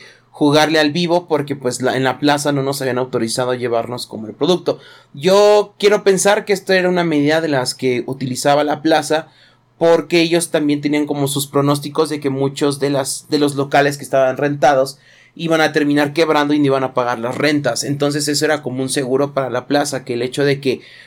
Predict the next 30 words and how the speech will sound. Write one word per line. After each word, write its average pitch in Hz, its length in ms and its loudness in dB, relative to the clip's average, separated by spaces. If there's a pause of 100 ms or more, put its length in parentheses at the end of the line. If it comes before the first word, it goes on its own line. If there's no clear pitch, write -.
la 147 140 2
mercancía 147 500 0
estuviera 156 380 0
ahí, 175 320 2
si 160 80 -2
en 139 80 -2
dado 147 200 2
caso 143 220 -2
no 139 200 0
podían 135 280 0
pagar 143 480 2
las, 117 760 -2
las 110 500 -6
mensualidades 127 840 0
o 135 40 -10
las 117 160 -10
rentas, 135 380 -4
por 123 120 -4
así 117 160 -4
decirlo, 139 400 -4 (400)
pues 151 140 -2
iban 185 160 4
a 180 100 2
tener 160 320 0
ellos 160 300 -2
un 160 120 0
seguro 147 480 0
para 139 280 -2
poder, 120 320 2
este, 117 640 -2